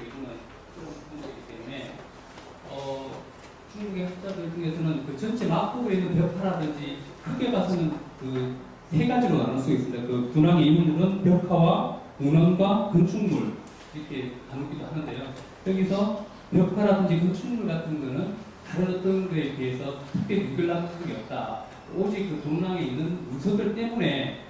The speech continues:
이 세계적인 사건이기도 하고 지금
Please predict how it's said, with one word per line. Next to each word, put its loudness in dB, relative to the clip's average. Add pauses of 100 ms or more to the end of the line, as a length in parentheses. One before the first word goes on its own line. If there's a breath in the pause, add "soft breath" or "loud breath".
(260)
이 -6
세계적인 -2
사건이기도 -4
하고 -6 (280)
지금 -6